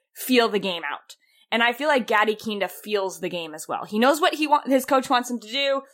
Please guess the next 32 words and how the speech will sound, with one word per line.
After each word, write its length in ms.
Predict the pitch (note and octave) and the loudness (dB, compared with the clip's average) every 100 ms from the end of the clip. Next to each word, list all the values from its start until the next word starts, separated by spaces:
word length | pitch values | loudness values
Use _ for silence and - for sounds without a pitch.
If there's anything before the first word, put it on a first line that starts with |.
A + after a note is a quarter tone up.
| _ - | _ -4
He 140 | A#3 | 2
understands 760 | A#3 G#3 G3+ A#3 A3+ A3 G#3 G#3 | 4 2 0 0 0 0 -4 -2
what 220 | G#3+ G3+ | -2 0
they, 300 | G3+ F#3+ F#3+ | -2 -2 -2
they 100 | F#3+ | -4
need 140 | F#3+ | -4
to 100 | F#3 | -8
do 220 | F3 F#3+ F3+ | -6 -6 -6
defensively 920 | F3+ C4 C#4 C#4 C4+ A#3 B3 B3 A#3+ _ _ - | -2 2 2 2 0 4 2 2 -2 _ _ -2
and 340 | G3 F#3+ F3+ _ _ _ - | -2 -2 -8 _ _ _ -14
what 260 | G3 G#3+ | -4 -4
they 200 | A3+ F#3+ - - | -2 -6 -8 -6
probably 340 | - B3 A#3+ | 0 2 4
want 300 | G3+ G#3+ A#3+ | 2 0 -2
to 80 | B3 | -4
do 160 | A3 A#3 | -6 -2
going 300 | G#3 G3+ F#3+ | 0 -2 -4
forward. 480 | - A#3+ A#3 A#3 - - - | 0 2 4 2 0 -8 -10
But 100 | - - | -6 2
also 500 | G#3+ B3+ - D4 C#4 - | 4 4 4 4 4 0
he 120 | B3+ A#3+ | -4 0
has 200 | A#3 G#3+ | 0 0
a 40 | |
pulse 480 | - - B3+ C#4 - - | -8 0 2 2 -2 2
on 240 | A3 G#3+ | 4 4
the 80 | G3 | 0
game 460 | F3 F#3+ F#3 E3 D3+ _ - | -6 -6 -6 -8 -12 _ -2
where 140 | G#3 | -2
he 180 | G#3 A#3+ | 0 0
can 260 | B3 A3+ | 2 2
make 220 | G3+ G#3 - | 2 0 -2
decisions 800 | G#3+ G#3+ G3+ F#3+ F#3 F#3 - | -4 -2 -4 -6 -8 -8 -8